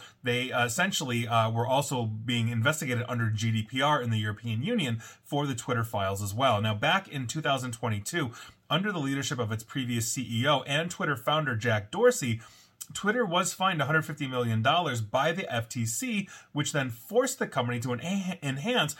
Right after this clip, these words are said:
some of its privacy and security measures via this administrative order. So the court filing now suggests that Musk may have violated that order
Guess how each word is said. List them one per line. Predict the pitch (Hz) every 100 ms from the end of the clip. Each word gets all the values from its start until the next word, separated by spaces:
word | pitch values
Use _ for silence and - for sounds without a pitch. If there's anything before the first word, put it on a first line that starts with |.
| -
some | - 156 151
of | 165
its | 165
privacy | - 131 123 113 151
and | 120 113
security | 123 - 285 269
measures | 147 120 113 120 - - -
via | 113 196 226
this | 127 135 -
administrative | 151 117 107 - 104 107 -
order. | 160 190 151 101 - -
So | - 147
the | 123
court | - 214 202
filing | - - 180 220 151 127 117
now | 143 165
suggests | - 117 104 196 196 123 - - _
that | 131 120
Musk | 120 135 233 190 143 - 143
may | 139 185
have | 185 143
violated | 123 110 135 233 262 165 127 117
that | 110 110 113
order | - 113 120 120